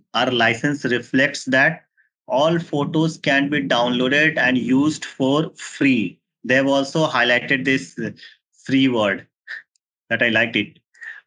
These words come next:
"Commercial and non-commercial purposes." You'll find many websites where downloading and u-, using photos free, that is there, but that is only there for personal use, not for, uh, any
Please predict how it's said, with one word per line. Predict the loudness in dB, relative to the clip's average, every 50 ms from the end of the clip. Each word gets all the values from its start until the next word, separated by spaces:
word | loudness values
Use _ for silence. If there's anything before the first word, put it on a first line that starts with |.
| _ _ -8 -2
"Commercial | 0 2 2 2 2 0 0 0 0 2 2 2 2 2
and | 2 0 2 2 2 2 2
non-commercial | 2 2 2 2 0 0 0 0 2 2 2 2 0 -2 -2
purposes." | -2 -2 -4 -4 -4 -4 -2 -2 -2 -4 -6 -14 -20 -14 _ -2
You'll | -2 -2 -2
find | 0 0 0 2 2 2
many | 0 2 2 2 2
websites | 0 0 -2 -4 -2 0 2 2 2 0 -2 -6 -4
where | -2 0 0 2 2 0 0 -2 -6 -14 -20 -20 -20 -20 _ -8 -6 0
downloading | 2 2 4 4 4 4 4 2 2 2 2 4 4 4 2 2
and | 2 0 0 2 2 2
u-, | 2 0 0 -4 -8 _ _
using | -6 -4 -2 -2 0 0 0 0 0 -2 -4 -6 -8 -10 _
photos | -6 -6 -6 -4 -2 -2 0 0 0 0 -2 -4 -8 -14 -20 _ _ _ 0
free, | 2 2 4 4 2 2
that | 2 0 0 2 0
is | 0 0 0
there, | 0 0 2 2 2 0 0
but | 0 -2 -2 -2 -2 _ _ -8 -8 -8 -8 -14 -18 -18 -18 -12 _
that | -2 0 0 2
is | 0 -2 -2 -2
only | -4 -2 0 2 2 2
there | 2 2 2 2 0 0 -2
for | -4 -4 -2 0 0 0 0 -2
personal | -4 -4 -2 -2 -2 -2 0 0 2 2
use, | 2 2 2 0 -2 -2
not | -2 0 2 2 0 0 -2 -8
for, | -8 -4 -2 0 2 2
uh, | 2 2 2 2 0 0 -2 -6 _ -2
any | 0 2 2 2 2 0 -2